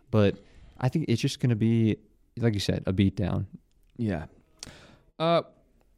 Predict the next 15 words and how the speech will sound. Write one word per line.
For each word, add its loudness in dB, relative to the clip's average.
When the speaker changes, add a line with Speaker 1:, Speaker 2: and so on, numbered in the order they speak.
Speaker 2:
dang, 2
only 4
sixteen 2
minutes. 0
Oh, -2
we 4
can, -2
we 2
have 2
a -8
couple -8
more -6
minutes -8
to -20
talk. -4